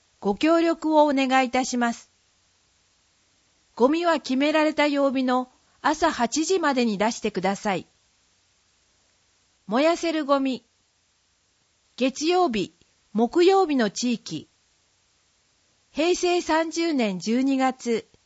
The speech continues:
二十四日月曜日、二十七日木曜日、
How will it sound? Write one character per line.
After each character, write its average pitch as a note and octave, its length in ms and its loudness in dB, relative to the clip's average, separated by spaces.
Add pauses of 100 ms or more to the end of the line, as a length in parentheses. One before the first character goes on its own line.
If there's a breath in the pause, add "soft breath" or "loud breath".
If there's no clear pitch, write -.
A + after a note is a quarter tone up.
(540)
二 D#4 200 -2
十 F4 240 0
四 G3 200 0 (160)
日 G3+ 260 -2 (160)
月 G#3 320 -2
曜 D4+ 260 4
日、 D3+ 200 -6 (880)
二 D4+ 200 0
十 E4 240 0
七 A#3+ 320 0
日 G#3 440 -6 (360)
木 G#3+ 280 -2
曜 C#4 300 4
日、 D3 200 -8